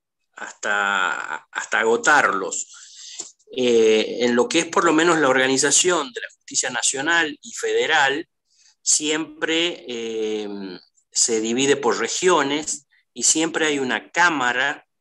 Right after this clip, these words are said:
que suelen ser cámaras de apelaciones, que ejercen superintendencia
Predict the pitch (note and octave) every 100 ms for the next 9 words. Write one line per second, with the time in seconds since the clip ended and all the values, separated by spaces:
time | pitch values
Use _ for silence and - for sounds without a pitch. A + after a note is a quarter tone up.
0 | _ _ _ _ _ _ A2 G#2+ - B2+
1 | B2 A2+ B2+ A#2+ C3 C3 B2 A2+ G#2+ G#2+
2 | A#2 B2 - D#3 D3 C#3 C#3 - B2 -
3 | D#3 D#3 D3 B2+ - D#3+ - A#2+ B2 A#2+
4 | C3+ D3+ E3 D3 B2+ - D3 D#3+